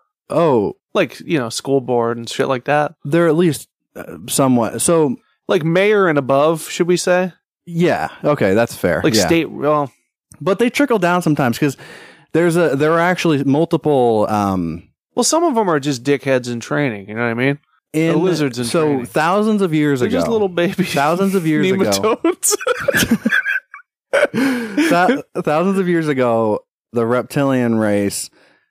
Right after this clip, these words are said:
Speaker 1: it started interbreeding, and they've done it with humans. They fucked, they just bone down on all the humans that they can, especially the powerful ones.
Speaker 2: Uh, they got their nut.
Speaker 1: They got their little lizard nut.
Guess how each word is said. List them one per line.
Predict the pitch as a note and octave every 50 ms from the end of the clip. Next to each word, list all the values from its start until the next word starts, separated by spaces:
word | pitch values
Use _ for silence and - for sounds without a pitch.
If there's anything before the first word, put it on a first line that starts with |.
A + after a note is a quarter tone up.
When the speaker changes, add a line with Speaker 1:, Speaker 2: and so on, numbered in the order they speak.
| _ _ _ _
Speaker 1:
it | - A#2+ - -
started | - C3 A#2 A2+ G#2+
interbreeding, | A#2 A#2+ A#2+ B2 A2+ G#2+ A2+ A2 A2 G#2 G#2 G2+ G2 F#2+ F#2+ G2 -
and | B2 A2 G#2+
they've | G#2+ G2+ G#2 A2
done | C3 B2+ C#3 C#3
it | B2+ A2+ - - _ _ _ _ -
with | C#3 B2+ A#2+ A2+ -
humans. | - B2 A#2+ A#2 A2 A2 G#2+ G#2 G2+ G2+ F#2+
They | A2 G2+
fucked, | F#2+ - B2+ A#2+ A#2+ - _ - - - - A#2+ B2+ -
they | A2 G2+
just | F#2+ A#2 G#2+ - - -
bone | A#2 A2+ A2+ A#2 G#2+
down | G#2+ G#2 G2+ G2 F#2
on | F#2 F#2+
all | G2 G#2+ G#2+
the | G#2 G2+
humans | G#2 G#2 G2+ G2+ F#2+ F#2 F#2
that | F#2+ -
they | G2 F#2+
can, | - - G2 F2+ F2+
especially | - - - A2+ A2 - - A2 F#2+
the | F#2+
powerful | - F#2 F2 F#2 G2 - - - D#2
ones. | D2+ D#2 - D3+ D3 -
Speaker 2:
Uh, | E3 C#3+ C3
they | B2+ C#3 D3
got | D3+ D#3+ B2+ A#2 - -
their | B2 A#2 A2+
nut. | A#2+ B2 C3 C3 C3 C3+ C3+ -
Speaker 1:
They | D3 A#2 A2+ A2+
got | A#2+ C#3 C3+ C#3+ -
their | - G#2+ F#2+ G2
little | F#2+ G2 G2+ F#2+ F2+ F2 F2+ F2+
lizard | G2+ A2 A2 F#2+ G#2 G#2 G2+ G2
nut. | G2+ G2 G#2 A2 A#2 B2 - -